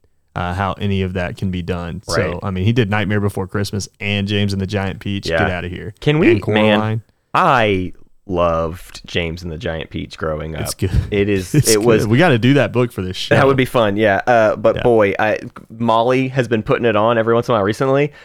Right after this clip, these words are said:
Speaker 1: Yeah.
Speaker 2: And, and, like, the first time she put it on, I was like, "Oh yeah, James and the Giant Peach is a movie." And I sat and watched a little bit with her, and, like, every single second of that movie started coming back into my brain 'cause I watched it dozens
Speaker 1: Yeah.
Speaker 2: of times as a kid,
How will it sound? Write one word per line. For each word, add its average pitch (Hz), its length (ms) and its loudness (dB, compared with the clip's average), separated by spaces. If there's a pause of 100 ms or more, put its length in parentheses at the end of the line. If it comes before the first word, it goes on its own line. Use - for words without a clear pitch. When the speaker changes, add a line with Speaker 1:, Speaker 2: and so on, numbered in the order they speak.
Speaker 1:
Yeah. 107 180 2
Speaker 2:
And, 107 160 -2
and, 107 200 0
like, 104 140 2
the 113 80 2
first 120 260 0
time 135 100 -2
she - 100 -6
put 113 140 2
it 104 80 4
on, 98 180 2
I - 20 4
was 107 120 0
like, 101 260 -2
"Oh 180 200 2
yeah, 226 720 4
James 190 260 0
and 311 100 -2
the 302 40 -2
Giant 302 280 -2
Peach 311 200 0
is 269 100 -2
a 285 60 4
movie." 120 440 4
And 110 80 0
I 107 40 0
sat 120 240 0
and 104 100 -2
watched 101 180 0
a 123 60 0
little 131 160 2
bit 147 140 2
with 156 100 -2
her, 165 140 2
and, 123 200 2 (180)
like, 107 200 0 (420)
every 127 440 2
single 110 760 0 (140)
second 120 680 -2
of 101 180 2
that 95 180 0
movie 104 320 0
started 110 300 0
coming 110 240 0
back 98 300 -4
into 113 120 0
my 92 140 -4
brain 87 280 -4
'cause - 100 -8
I 107 80 -2
watched 92 360 -6
it 92 140 -4 (320)
dozens 101 500 2
Speaker 1:
Yeah. 110 40 0
Speaker 2:
of 95 60 -4
times 92 340 -4
as 104 100 -4
a 123 40 0
kid, 127 320 2